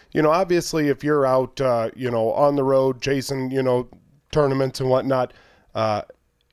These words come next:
you, you know, to get that blue trophy, you know, I mean, says, "All right, you know, I, I deserve to be here," you know, whatever. I mean,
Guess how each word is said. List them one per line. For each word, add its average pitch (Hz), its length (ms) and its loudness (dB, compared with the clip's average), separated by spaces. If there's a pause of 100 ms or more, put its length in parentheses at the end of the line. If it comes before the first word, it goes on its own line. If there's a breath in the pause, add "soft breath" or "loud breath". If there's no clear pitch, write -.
(100)
you, 160 180 2
you 170 220 2
know, 160 320 2 (560)
to 165 100 -6
get 208 240 2
that 156 260 2
blue 151 200 2
trophy, 143 420 0
you 131 300 0
know, 123 160 4
I 123 100 2
mean, 120 180 0
says, 117 300 -4
"All 143 200 6
right, 104 280 -2
you 131 100 0
know, 113 140 2
I, 143 240 2
I 147 160 0
deserve 139 440 0
to 131 60 -4
be 131 260 -2
here," 131 280 0
you 127 160 -2
know, 127 100 2
whatever. 127 340 0 (300 loud breath)
I 175 80 2
mean, 165 180 0